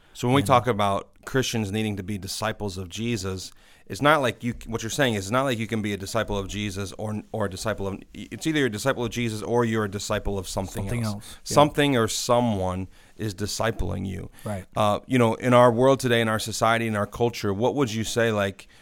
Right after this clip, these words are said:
Speaker 1: are some of the more powerful discipling forces in our country, in our world right now that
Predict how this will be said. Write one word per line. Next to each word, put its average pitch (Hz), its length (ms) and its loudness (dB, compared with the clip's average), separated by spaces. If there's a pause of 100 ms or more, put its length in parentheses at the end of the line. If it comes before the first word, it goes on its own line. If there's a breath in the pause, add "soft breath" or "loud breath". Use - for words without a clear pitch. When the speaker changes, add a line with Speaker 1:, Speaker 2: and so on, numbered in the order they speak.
(160 soft breath)
Speaker 1:
are 104 120 -2
some 120 180 0
of 117 60 2
the 113 60 2
more 107 140 2
powerful 110 520 0
discipling 101 680 -2
forces 101 500 -4
in 95 100 -2
our 90 160 0
country, 104 440 -4
in 98 60 0
our 92 140 0
world 98 220 0
right 95 160 -2
now 95 160 0
that 92 180 -4